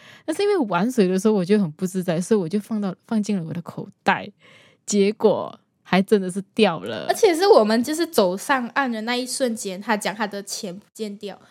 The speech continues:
Speaker 2: 然后我们又不知道在哪里掉掉了，然后我们就，就往回去，就走去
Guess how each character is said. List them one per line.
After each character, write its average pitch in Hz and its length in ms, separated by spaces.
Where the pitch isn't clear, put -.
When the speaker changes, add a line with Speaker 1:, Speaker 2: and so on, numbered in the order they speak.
Speaker 2:
然 392 100
后 494 60
我 381 40
们 294 140
又 339 60
不 381 100
知 349 60
道 370 120
在 381 140
哪 254 160
里 226 120
掉 262 220
掉 247 220
了， 202 140
然 240 100
后 285 60
我 - 20
们 233 160
就， 285 180
就 302 120
往 202 280
回 190 280
去， 226 420
就 240 220
走 180 200
去 226 380